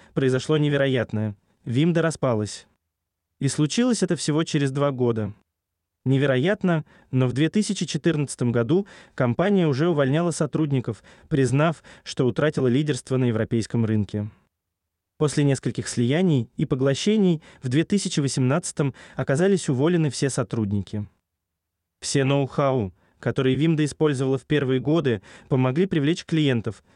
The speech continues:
но компания проигнорировала важный урок о привлечении хозяев жилья в состав своей трудной стороны. Майкл Шечер, один из первых, номер семнадцать, сотрудников Airbnb, который разрабатывал теорию конкуренции на международном уровне,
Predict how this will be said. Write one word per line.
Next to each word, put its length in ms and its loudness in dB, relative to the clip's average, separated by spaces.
но 140 0
компания 520 2
проигнорировала 800 0
важный 340 0
урок 300 0
о 160 -4
привлечении 640 0
хозяев 420 0
жилья 480 0
в 80 -14
состав 420 0
своей 300 0
трудной 380 -2
стороны. 500 -2
Майкл 440 0
Шечер, 560 -2
один 340 0
из 200 -2
первых, 600 -2
номер 320 2
семнадцать, 680 0
сотрудников 720 -2
Airbnb, 760 2
который 360 0
разрабатывал 580 0
теорию 360 2
конкуренции 640 0
на 140 0
международном 680 0
уровне, 480 0